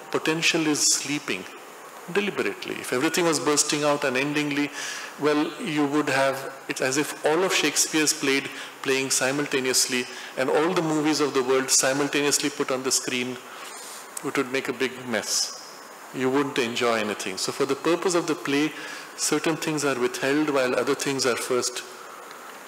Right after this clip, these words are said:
bursting out. Each center thus bursting out becomes the potential for another bursting out.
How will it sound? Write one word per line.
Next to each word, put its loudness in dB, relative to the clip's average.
bursting 0
out. 0
Each 2
center 4
thus 2
bursting 2
out -2
becomes 0
the 2
potential 0
for -2
another 0
bursting -2
out. -6